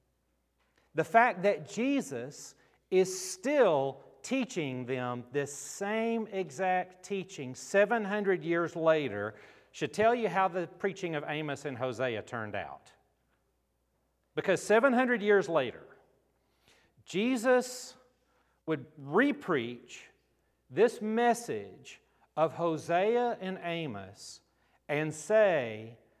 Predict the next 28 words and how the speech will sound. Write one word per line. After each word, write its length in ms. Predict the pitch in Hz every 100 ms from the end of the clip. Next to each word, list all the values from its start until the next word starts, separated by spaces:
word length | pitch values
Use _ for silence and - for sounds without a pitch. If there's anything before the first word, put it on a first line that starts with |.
| _ _
that 320 | 147 139 - -
everything 800 | 180 214 190 156 - 127 123 123
in 180 | 165 131
the 100 | 120
law 720 | 113 127 151 160 165 165 165 - _
and 120 | 104 104 -
everything 800 | 160 185 185 185 160 147 143 147 -
in 240 | 143 170 180
the 60 |
prophets, 580 | 180 170 139 - 98 -
including 640 | 117 107 - 151 180 196 180
Hosea 480 | 185 147 156 156
and 100 | 156 147
Amos, 340 | 139 110 110
can 160 | - 117
be 140 | 117
summed 400 | - 131 123 120
up. 260 | 98 80 - _ _ _ _ _ _ _ _ _ _ _ _
You 120 | 135
know 120 | 147
that 180 | 143 -
teaching 440 | 160 151 156 139
of 80 | 127
Jesus 500 | 110 139 139 143 -
when 120 | 127
he 100 | 127
was 120 | 107 -
challenged 800 | - 131 135 139 135 135 -